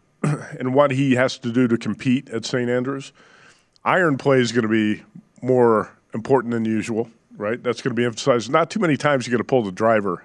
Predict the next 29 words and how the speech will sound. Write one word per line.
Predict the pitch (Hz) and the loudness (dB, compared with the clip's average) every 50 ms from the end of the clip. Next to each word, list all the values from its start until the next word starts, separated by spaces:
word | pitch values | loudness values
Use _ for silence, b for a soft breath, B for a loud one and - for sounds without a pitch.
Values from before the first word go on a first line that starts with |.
| - | -6
out | - 104 101 | -2 -2 0
of | 101 98 95 | 0 -2 -4
the | 95 | -4
bag | 92 95 92 95 92 92 | -2 0 0 0 -2 -4
at | 95 - | -6 -8
Saint | - 113 104 95 | -8 -8 -6 -6
Andrews, | 92 92 87 82 85 67 73 73 - B B B B B | -6 -6 -6 -8 -8 -10 -12 -14 -16 B B B B B
and | 127 127 | -2 0
he's | 139 175 160 - | 0 0 2 2
had, | 156 139 120 107 - - | 2 2 2 0 -6 -8
he's | 139 143 131 | -8 -6 0
had | 131 135 113 92 | 0 0 0 0
trouble | - - 135 120 107 107 104 90 - B B B B B B B B B - | 0 0 0 2 2 0 -2 -4 -4 B B B B B B B B B -6
with | 110 110 - | -6 -6 -4
the | 113 | -6
driver | 101 95 113 113 117 117 107 107 101 | -4 0 2 2 4 2 2 0 -4
in | 98 92 | -4 -6
terms | - - 120 101 - | -6 -6 -8 -8 -6
of | 92 104 | -2 0
accuracy. | 107 110 107 - - 98 85 - - 113 95 - B B B B B B | 0 0 0 -2 -6 -8 -8 -6 -8 -8 -10 -10 B B B B B B
But | - 127 | 0 2
also, | 151 180 175 - - 151 131 123 | 4 4 2 2 0 0 0 0
like | 117 120 120 113 - | 0 -2 -2 -4 -6
we're | 120 | -12
talking | 113 - 139 120 117 123 | -4 -2 -2 -2 -2 -4
about | 113 107 98 | -4 -4 0
walking | 104 117 123 127 - 120 | 2 2 2 2 0 -8
the | 92 | -10
course, | - - 135 160 156 113 - - - | -10 -10 -8 -6 -6 -6 -8 -10 -14